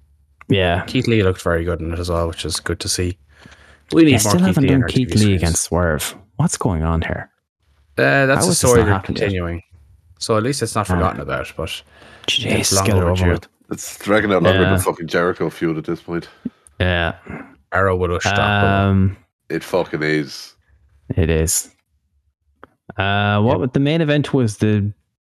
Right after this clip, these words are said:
Speaker 1: six man, the,
Speaker 2: Young
Speaker 1: uh,
Speaker 2: Bucks
Speaker 1: Hangman
Speaker 2: versus
Speaker 1: and the
Speaker 2: B C C.
Speaker 1: Bucks. Yeah.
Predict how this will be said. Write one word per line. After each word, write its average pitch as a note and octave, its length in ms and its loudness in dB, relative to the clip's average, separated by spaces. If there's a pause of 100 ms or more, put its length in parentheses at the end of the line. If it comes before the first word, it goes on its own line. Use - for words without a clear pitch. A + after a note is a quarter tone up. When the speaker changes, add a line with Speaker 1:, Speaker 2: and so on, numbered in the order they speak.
(220)
Speaker 1:
six - 320 -2
man, F2+ 320 2
the, F2+ 1000 2
Speaker 2:
Young G2 240 -2
Speaker 1:
uh, - 20 -2
Speaker 2:
Bucks F#2 260 4
Speaker 1:
Hangman A#2+ 280 4
Speaker 2:
versus A2 160 2
Speaker 1:
and G2+ 140 4
the G2+ 40 2
Speaker 2:
B G2+ 60 -2
C G2 160 2
C. - 240 -2
Speaker 1:
Bucks. F2+ 120 -8 (460)
Yeah. F#2 500 0